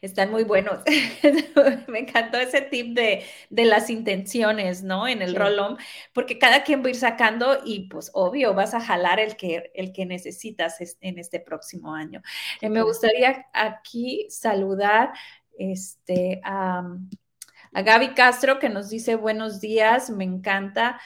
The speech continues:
Speaker 1: Por acá está Lolita, que dice, "Buenos días". Y por acá está Angélica, que dice, "Muy interesante la plática".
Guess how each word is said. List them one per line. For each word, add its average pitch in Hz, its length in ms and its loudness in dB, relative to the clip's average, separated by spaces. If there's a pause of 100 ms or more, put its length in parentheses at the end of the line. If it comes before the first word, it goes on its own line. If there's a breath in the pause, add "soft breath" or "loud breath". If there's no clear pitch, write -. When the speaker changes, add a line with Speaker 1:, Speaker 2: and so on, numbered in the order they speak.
(220 loud breath)
Speaker 1:
Por 196 160 -4
acá 190 240 0
está 226 260 0
Lolita, 220 540 0
que 214 80 -4
dice, 190 320 -4
"Buenos 196 580 -6
días". 226 520 0
Y 220 60 -14
por 196 200 -6
acá 190 320 -4
está 196 300 -8
Angélica, 196 640 -10
que 185 120 -10
dice, 190 360 -8
"Muy 226 240 0
interesante 185 680 -6
la - 200 -10
plática". - 520 -16